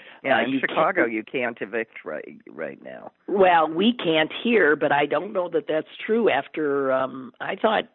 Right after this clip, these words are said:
Speaker 2: July one it ended
Speaker 1: Well, there
Speaker 2: for a
Speaker 1: has
Speaker 2: lot
Speaker 1: to,
Speaker 2: of
Speaker 1: at a
Speaker 2: people.
Speaker 1: certain point they have to, because, you know,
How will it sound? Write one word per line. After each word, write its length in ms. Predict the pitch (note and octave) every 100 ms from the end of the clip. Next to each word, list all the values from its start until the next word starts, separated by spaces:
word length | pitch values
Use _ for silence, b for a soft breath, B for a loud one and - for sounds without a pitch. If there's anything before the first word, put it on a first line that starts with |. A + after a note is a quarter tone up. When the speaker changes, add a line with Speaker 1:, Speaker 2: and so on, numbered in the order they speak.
| _ _ - -
Speaker 2:
July 400 | D3 C#3+ D3+ D3
one 600 | B2+ G3 G#3 C3 B2 A#2+ -
it 160 | C#3
ended 360 | C#3+ C#3 C3+ C3
Speaker 1:
Well, 80 | D#3
there 180 | F3
Speaker 2:
for 80 | A#2+
a 40 | F#3+
Speaker 1:
has 60 |
Speaker 2:
lot 100 | G3+
Speaker 1:
to, 100 | G#3
Speaker 2:
of 60 | D#3
Speaker 1:
at 20 |
a 40 | D3+
Speaker 2:
people. 200 | - A3
Speaker 1:
certain 160 | F3
point 340 | D#3+ D3+ C3 B2
they 180 | B2
have 260 | B2 A2 A#2
to, 140 | A2+ G#2+
because, 360 | C3+ D3+ C3
you 100 | D3
know, 260 | C3+ B2+